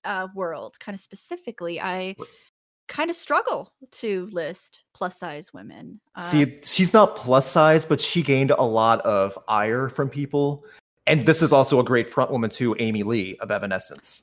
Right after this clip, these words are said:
Speaker 1: Ah, I love Amy Lee. I love Amy Lee.
Speaker 2: Yeah, and Eva-, like, see, like, when she bro-, burst onto the scene in, like, what was it, two thousand three,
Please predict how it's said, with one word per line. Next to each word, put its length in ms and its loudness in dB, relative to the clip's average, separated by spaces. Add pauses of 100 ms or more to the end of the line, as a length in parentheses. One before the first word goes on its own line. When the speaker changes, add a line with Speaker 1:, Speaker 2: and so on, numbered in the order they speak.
Speaker 1:
Ah, 280 -12
I 40 -12
love 260 -12
Amy 280 -12
Lee. 180 -16
I 100 -8
love 460 2
Amy 280 -6
Lee. 400 -10 (260)
Speaker 2:
Yeah, 280 6
and 160 0
Eva-, 220 6 (100)
like, 340 4
see, 380 4
like, 300 6
when 140 4
she 200 0
bro-, 360 4
burst 260 6
onto 160 4
the 80 -4
scene 260 0
in, 80 0
like, 260 0
what 140 0
was 100 -8
it, 80 -12
two 140 -8
thousand 340 -2
three, 380 -4